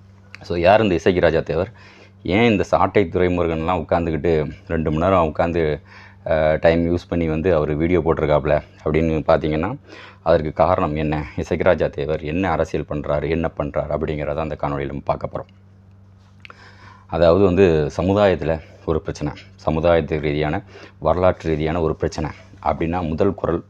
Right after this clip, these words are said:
யாருடைய குரலா இருக்கும்? தென் மாவட்டத்துல வந்து பார்த்தீங்கன்னா, இசக்கி ராஜா தேவர் அவர்களோட குரலா தான் இருக்கும். அதுவும் எப்படி இருக்கும் அப்படின்னு பார்த்தீங்கன்னா, அந்த குரல் அப்படின்னா, அதாவது சும்மா பூசி மொழுகிற வேலையெல்லாம் இருக்காது அவர்கிட்ட. அதாவது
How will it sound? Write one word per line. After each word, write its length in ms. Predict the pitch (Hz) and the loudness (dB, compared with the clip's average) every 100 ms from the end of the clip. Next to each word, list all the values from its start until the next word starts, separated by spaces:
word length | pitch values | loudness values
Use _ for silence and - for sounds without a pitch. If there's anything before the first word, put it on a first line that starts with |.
| - - | -20 -10
யாருடைய 380 | - 80 80 78 82 | -2 0 2 0 0
குரலா 260 | 80 78 | 4 4
இருக்கும்? 240 | 76 76 76 | 2 -2 -6
தென் 240 | 76 78 | -4 -2
மாவட்டத்துல 340 | 78 71 80 | -2 -4 -4
வந்து 80 | 73 | -2
பார்த்தீங்கன்னா, 480 | 76 76 80 78 107 - - - - - | 0 0 -2 -4 -6 -10 -20 -20 -20 -18
இசக்கி 400 | - 87 95 82 | -12 -4 0 2
ராஜா 200 | 95 87 | 4 4
தேவர் 280 | 82 87 82 | 4 4 6
அவர்களோட 320 | 78 76 80 82 | 4 2 0 0
குரலா 260 | 78 80 | 2 4
தான் 160 | 76 85 | 2 0
இருக்கும். 340 | 76 73 - - - - - | -2 -4 -8 -16 -20 -20 -6
அதுவும் 260 | 90 98 | -2 0
எப்படி 280 | 87 - 131 | 0 0 0
இருக்கும் 360 | 101 104 101 85 | 0 0 0 0
அப்படின்னு 140 | 87 | 2
பார்த்தீங்கன்னா, 280 | 82 76 73 | 2 2 -2
அந்த 200 | 73 78 | -2 -2
குரல் 400 | 71 80 80 71 | 0 2 2 0
அப்படின்னா, 360 | 71 71 80 113 - - - - - | 0 0 -2 -4 -8 -20 -20 -20 -4
அதாவது 420 | 82 85 87 110 | 4 6 6 4
சும்மா 200 | - 95 - | -2 -4 0
பூசி 320 | 113 127 - | 0 0 2
மொழுகிற 240 | 92 92 90 | 4 6 6
வேலையெல்லாம் 400 | 82 78 78 73 | 4 4 4 2
இருக்காது 400 | 71 69 71 69 | 0 0 2 0
அவர்கிட்ட. 240 | 67 - - - - | 0 -2 -2 -14 -2
அதாவது 560 | 78 80 82 87 78 | 2 4 4 0 -2